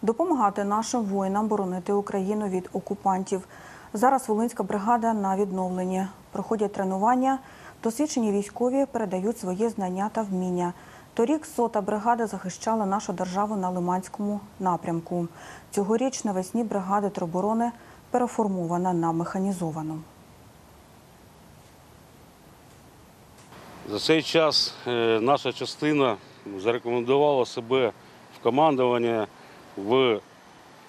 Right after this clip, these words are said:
Speaker 2: апараті Верховної Ради, Президента України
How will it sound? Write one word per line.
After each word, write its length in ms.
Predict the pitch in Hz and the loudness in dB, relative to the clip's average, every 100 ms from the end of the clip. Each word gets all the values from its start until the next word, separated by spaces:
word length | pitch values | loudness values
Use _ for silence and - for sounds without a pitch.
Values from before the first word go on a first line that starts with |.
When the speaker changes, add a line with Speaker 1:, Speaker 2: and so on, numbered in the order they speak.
| - - - - - - - - - - - | -20 -20 -20 -20 -20 -20 -20 -20 -20 -16 -4
Speaker 2:
апараті 640 | 104 107 117 131 123 120 95 - | 0 2 4 4 2 -2 -2 -4
Верховної 560 | 107 - 147 135 127 | -8 2 2 4 2
Ради, 300 | 120 117 104 | 4 2 0
Президента 580 | 98 101 95 104 151 127 | -6 -8 -8 0 0 2
України 520 | 127 123 120 120 113 | -4 2 2 4 0